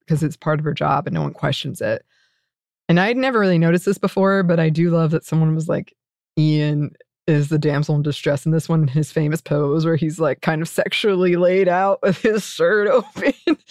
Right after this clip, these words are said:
She's the one that saved him. While at the same time, Alan,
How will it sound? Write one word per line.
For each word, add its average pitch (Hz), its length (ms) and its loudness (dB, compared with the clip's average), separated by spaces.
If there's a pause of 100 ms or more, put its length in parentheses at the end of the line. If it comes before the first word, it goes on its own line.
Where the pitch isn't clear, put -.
(180)
She's 233 400 -2
the 226 140 2
one 196 240 2
that 185 220 -2
saved 180 340 0
him. 196 200 -2 (1000)
While 170 500 2
at - 80 -4
the 165 80 -4
same 165 260 2
time, 160 320 0
Alan, 160 640 -2